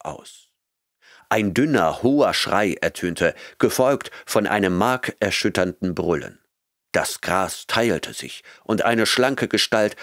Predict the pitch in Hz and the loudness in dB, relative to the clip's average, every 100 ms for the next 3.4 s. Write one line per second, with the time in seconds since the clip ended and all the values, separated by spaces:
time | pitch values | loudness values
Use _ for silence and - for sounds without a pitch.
0 | - - 131 139 - 90 82 104 131 - | -6 2 2 2 2 2 2 0 0 0
1 | 95 - 80 78 127 120 - 76 104 117 | 0 0 -2 2 0 0 0 0 0 2
2 | 85 - - 117 95 98 87 92 - 101 | 0 0 0 2 2 0 2 0 0 -6
3 | - - - | -6 -10 -12